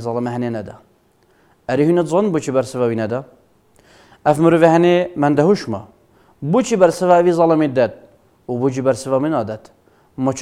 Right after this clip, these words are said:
جوداهیت نەڤەرەمە هەر دوو کەدە هەیە؟ دەمێ ئەف من دوو هەوشی هەنێ لە فەوی زەڵەمە هەنێ پەیدا بووی، بسیارش عەبدوڵڵاهی کوڕی مەسعودی کرد. تا بۆچی بەرسەڤەوی دا؟ تا بۆچی دوعا بۆی کردن؟ تا گوتی، «یەرحەمک الله.» و تا نەگوتم، «یەرحەمک الله.»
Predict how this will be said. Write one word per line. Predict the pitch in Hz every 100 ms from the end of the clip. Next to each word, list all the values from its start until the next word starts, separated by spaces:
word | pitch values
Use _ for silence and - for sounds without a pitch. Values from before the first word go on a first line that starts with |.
| 175
جوداهیت | 131 127 120
نەڤەرەمە | 120 110 117 113 113
هەر | 120
دوو | 113
کەدە | 113 107 104
هەیە؟ | 98 98 _ _ _ _ _ _ _ 123
دەمێ | 143 160 160 165 - _ _ _
ئەف | 123 160
من | 170
دوو | 165 165
هەوشی | 156 139 170
هەنێ | 160 156
لە | 156
فەوی | 156 170 180
زەڵەمە | 170 165 165
هەنێ | 160 156
پەیدا | 151 147 156
بووی، | 160 156 - _ _ _
بسیارش | 123 - 135 131 -
عەبدوڵڵاهی | 127 127 123 120
کوڕی | 120 117
مەسعودی | 110 123 113 101
کرد. | 107 - _ _ _ _
تا | 131 147
بۆچی | 185 151
بەرسەڤەوی | 135 131 - 147 151 151
دا؟ | 156 156 - - _ _
تا | 151
بۆچی | 160 214 190 139
دوعا | 123 120
بۆی | 123 147 147
کردن؟ | 165 160
تا | 160
گوتی، | 160 165
«یەرحەمک | 160 170 170 170
الله.» | 170 170 170 -
و | 147
تا | 156
نەگوتم، | 196 233 220 214 202
«یەرحەمک | 165 165 147 135
الله.» | 117 101